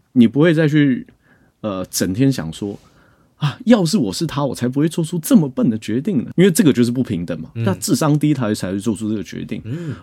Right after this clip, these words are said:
Speaker 1: 我现在就越来越少出现这样的思维，有时候会不会蹦出来？会，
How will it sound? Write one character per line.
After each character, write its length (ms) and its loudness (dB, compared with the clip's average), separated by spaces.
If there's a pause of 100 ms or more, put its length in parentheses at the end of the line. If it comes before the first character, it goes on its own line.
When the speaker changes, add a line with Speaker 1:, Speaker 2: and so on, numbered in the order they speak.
Speaker 1:
我 120 4
现 240 4
在 340 2 (240)
就 200 2
越 160 8
来 80 4
越 200 4
少 220 -4
出 160 2
现 180 6
这 60 2
样 120 0
的 40 -4
思 240 -4
维， 180 -2
有 140 6
时 100 2
候 80 4
会 120 4
不 40 2
会 80 6
蹦 240 -2
出 140 -4
来？ 100 -2
会， 320 -2